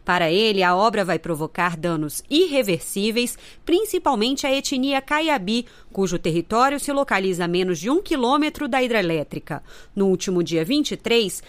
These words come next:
a Justiça Federal suspendeu a licença de instalação da usina. Segundo a ação do Ministério Público Federal, a empresa de energia São Manuel, responsável pelo projeto, deixou de cumprir cinquenta e dois por cento das iniciativas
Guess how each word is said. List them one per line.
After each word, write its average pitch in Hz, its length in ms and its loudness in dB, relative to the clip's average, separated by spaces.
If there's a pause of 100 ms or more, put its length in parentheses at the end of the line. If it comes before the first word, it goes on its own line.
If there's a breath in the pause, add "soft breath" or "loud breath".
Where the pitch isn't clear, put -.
(100)
a 180 120 0
Justiça 175 440 -2
Federal 269 600 2
suspendeu 294 640 -2
a 285 60 0
licença 254 460 -6
de 233 120 -4
instalação 254 320 -2 (260)
da 277 120 2
usina. 156 480 -2 (280 loud breath)
Segundo 185 440 0
a 175 80 4
ação 262 340 -2
do 277 80 0
Ministério 170 500 -2
Público 156 380 -8
Federal, 196 560 2 (260 loud breath)
a 294 120 0
empresa 294 480 0
de 240 80 -4
energia 180 520 0
São 339 320 0
Manuel, 208 520 2 (180 soft breath)
responsável 220 840 0
pelo 165 180 -4
projeto, 175 640 -2 (240 loud breath)
deixou 294 440 0
de 339 140 -2
cumprir 294 400 -2
cinquenta 339 540 -2
e 330 40 -2
dois 311 240 -4
por 330 220 -6
cento 302 420 0
das 262 200 -2
iniciativas 262 840 -2